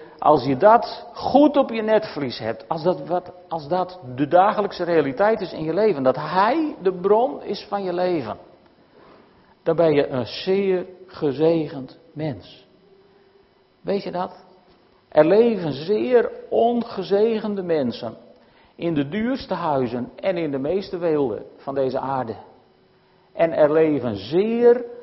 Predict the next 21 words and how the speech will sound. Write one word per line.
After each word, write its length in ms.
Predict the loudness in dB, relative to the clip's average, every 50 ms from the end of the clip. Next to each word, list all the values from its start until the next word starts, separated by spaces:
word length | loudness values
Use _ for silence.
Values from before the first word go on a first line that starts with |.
| -20 -16
gezegende 960 | -14 -12 -6 -4 -4 -4 0 4 4 6 6 4 2 -2 -2 -4 -4 -4 -4
mensen 520 | -4 -4 -2 -2 -4 -6 -8 -10 -10 -12 -14 -18 -20 -20 _ _ _ _ _ _
in 260 | -6 -4 -4 -2 -2
de 80 | -4
gruwelijkste 840 | -4 -6 -6 -4 -4 -2 -2 0 0 0 0 0 -2 -6 -8 -8 -8
kampen 640 | -2 0 0 2 2 -2 -4 -8 -8 -10 -10 -14 -16 -20 -12
in 160 | -8 -6 -4 0
Noord-Korea. 680 | 0 2 2 2 2 0 -2 -2 0 0 0 -2 -2
Wist 200 | -4 -4 -6 -6
je 60 | -6
dat? 160 | -8 -8 -8 -10 -14 -20 -20 -20 _ _ _ _ _ _ _ _ _ _ _ _ _ _ _ _ _ _ _ _ _ _
Misschien 280 | -18 -12 -8 -8 -6
klinkt 260 | -4 -4 -4 -4 -4
je 80 | -4 -2
dat 180 | 0 0 2 0
als 220 | -2 -2 -4 -8
volstrekte 520 | -8 -10 -10 -6 -2 -2 -2 0 -2 -2
onzin 500 | 0 0 0 -2 -2 -4 -6 -8 -8 -8
in 160 | -8 -8 -8 -6
de 100 | -4 -4
oren, 380 | -2 -2 0 0 -2 -2 -4